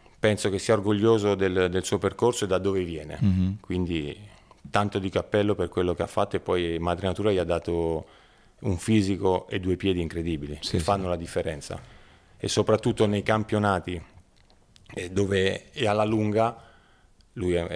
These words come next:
Speaker 1: è
Speaker 2: Però
Speaker 1: un
Speaker 2: tu le
Speaker 1: fenomeno.
Speaker 2: avresti detto che in quel momento storico in cui lui decide di andare a una, una, cioè, di andare in un'altra squadra per cercare di fare quello che invece poi avete fatto voi
Speaker 1: Perché sì, lui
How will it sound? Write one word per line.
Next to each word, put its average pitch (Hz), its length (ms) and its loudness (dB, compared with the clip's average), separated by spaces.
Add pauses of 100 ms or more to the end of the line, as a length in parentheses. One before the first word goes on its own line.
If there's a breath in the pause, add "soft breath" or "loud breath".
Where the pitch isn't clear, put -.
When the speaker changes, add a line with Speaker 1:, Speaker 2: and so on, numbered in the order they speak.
Speaker 1:
è - 280 -12
Speaker 2:
Però - 120 6
Speaker 1:
un 139 60 6
Speaker 2:
tu - 100 4
le 135 60 10
Speaker 1:
fenomeno. 113 140 8
Speaker 2:
avresti 110 260 4
detto 110 180 6
che 107 80 4
in 101 100 6
quel 107 180 8
momento 104 420 8
storico 104 440 6
in 101 80 6
cui 104 140 4
lui 107 140 8
decide 107 360 4
di 101 80 6
andare 101 220 6
a 101 40 6
una, 98 260 4
una, 101 360 2
cioè, 101 280 4
di 95 100 6
andare 110 200 6
in 110 80 6
un'altra 107 380 4
squadra 104 420 6
per 95 140 2
cercare 101 360 2
di 104 100 4
fare 107 220 6
quello 110 240 6
che 110 100 2
invece 101 260 2
poi 101 140 6
avete 95 200 6
fatto 90 320 0
voi 90 920 4 (520 loud breath)
Speaker 1:
Perché 123 240 -2
sì, 117 200 2
lui 104 100 10